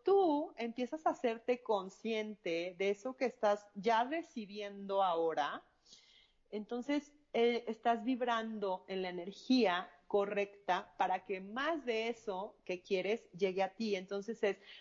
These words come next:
"Ay, gracias Diosito porque, eh, o gracias Dios, gracias universo, porque tengo mi trabajo y porque me da el dinero suficiente para, para solventar mis gastos", ¿no?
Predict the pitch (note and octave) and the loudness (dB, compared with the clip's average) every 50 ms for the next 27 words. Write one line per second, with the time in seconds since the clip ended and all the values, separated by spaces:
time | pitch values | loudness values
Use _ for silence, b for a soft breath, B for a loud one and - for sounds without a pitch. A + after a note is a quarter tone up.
0 | B B F#3+ G3+ A3 A#3+ B3+ B3 A#3+ B3 B3 B3 - C#4+ C#4+ A#3+ B3 A#3 - - | B B 0 2 2 2 2 2 2 2 2 2 2 -4 -4 -2 -4 -6 -4 -4
1 | B3 - - B3+ B3 - A3 G#3 - _ G#3 G3+ G3 G3 G3 G3 G3 G3+ - - | -8 -4 -4 -6 -6 -4 -8 -10 -2 _ 2 2 4 4 2 2 2 2 2 2
2 | G3+ G3 F#3+ F#3 F#3 - F#3 F#3 F#3 G3 G3+ G#3+ G#3+ - C#4 B3+ G3+ F#3 G3+ G3+ | 0 0 2 0 -2 -2 -2 -2 0 2 0 0 2 2 0 0 0 -2 0 0
3 | G3 G3+ G#3+ G#3 G#3 G#3 - B3 A#3+ - A3 G3+ F#3+ F#3 F#3+ F#3+ G3 - - A3 | 2 2 0 0 -4 -4 -4 -6 -12 -12 -14 -12 -8 -6 -6 -6 -6 -6 -8 -8
4 | A3 b b b b b b _ - F#3+ F#3 F#3 - - G3 F#3+ F#3 F#3 - G#3 | -8 b b b b b b _ -4 -4 -4 -4 -4 -2 -2 -2 -2 0 0 -2
5 | G#3 G#3+ A#3 B3 C4 B3+ - - G3 F#3 F#3 G3 F#3+ G3 G3 G3 - G#3+ G#3 G#3+ | 0 2 0 0 0 -2 -2 2 2 4 4 6 4 4 4 0 -2 -2 0 0
6 | A#3 A#3 - - F#3 F#3 _ F#3 F#3 F3+ F3+ F3+ F#3+ F#3 F#3+ F#3+ G3+ G#3+ G#3+ A3 | 0 -4 -6 -10 -14 -12 _ -12 -8 -6 -4 0 2 2 2 2 0 -2 -4 -4
7 | A3 G3+ G3+ G#3+ G#3+ - G3+ - F#3+ - - F#3+ F3+ F3 F3 F3+ _ G3+ G3+ G3+ | -4 -4 -4 -4 -6 -8 -10 -10 -14 -18 -14 -12 -12 -12 -12 0 _ 4 4 4
8 | G3+ - - F3+ F3 E3 D#3+ D#3+ D#3+ D#3+ D#3+ D#3 D#3 D#3 D#3 D#3 - E3 E3 E3 | 2 0 2 4 4 6 4 4 4 2 0 0 0 0 -2 -2 -2 -2 -4 -4
9 | E3+ - - F3 F3 F3 F3 - - F3 F3+ F3+ F#3+ F#3+ - F3+ F3 E3+ E3 - | -4 -4 -8 -8 -8 -8 -8 -4 -4 -4 -4 -4 -12 -10 0 2 2 2 2 -2
10 | - - C3 - - - E3 F3 A#3+ F4+ - | -10 -18 -18 -16 -12 -8 -4 -2 -2 -4 -4